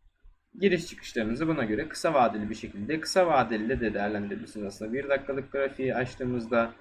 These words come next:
her ne kadar burada çok bir şey olmayacaktır ama mesela burada bir al sinyali vermiş. Burada da sinyali zayıflatmış. Gördüğünüz üzere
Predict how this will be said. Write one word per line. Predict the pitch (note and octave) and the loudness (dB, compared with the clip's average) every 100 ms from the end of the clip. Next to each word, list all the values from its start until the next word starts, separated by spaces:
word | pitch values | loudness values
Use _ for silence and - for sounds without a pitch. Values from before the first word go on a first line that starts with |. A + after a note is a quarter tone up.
| - _ | -20 _
her | B2 C3 | -2 0
ne | C#3 | 2
kadar | C#3+ C3 A#2+ | 2 2 2
burada | B2+ A#2+ A#2 A2+ - | 0 4 2 2 -2
çok | C3+ A#2 - | -4 -4 -4
bir | B2+ | -4
şey | B2 B2 | -2 2
olmayacaktır | B2+ D3 C#3 A#2 A2 B2+ | 4 4 2 -2 -2 -2
ama | D#3 F3 G3+ - _ _ _ - | 0 0 -2 -8 _ _ _ -10
mesela | E3 F3 E3+ D3 C#3 | -2 2 6 6 6
burada | D3 D#3 D3+ | 2 -2 0
bir | D#3 D#3 - | 0 -2 4
al | D#3+ E3+ | 8 8
sinyali | E3 D#3+ D3+ D#3 | 6 -2 0 6
vermiş. | C#3+ A#2 D3+ E3 - - _ | 6 6 0 -6 -10 -18 _
Burada | C#3 C#3+ D#3+ | -6 0 2
da | D3 D#3+ E3 - - - _ _ | 6 8 8 2 -10 -18 _ _
sinyali | - D#3 D#3 D#3+ | -10 -6 -2 2
zayıflatmış. | D3 A#2+ A#2 G#2 D3 F#3 - - - _ - | 4 4 0 -4 -4 -4 -6 -18 -20 _ 2
Gördüğünüz | F3+ F3 E3 E3 C3 | 6 6 4 0 0
üzere | A#2+ B2 D#3+ F3+ | 0 4 4 4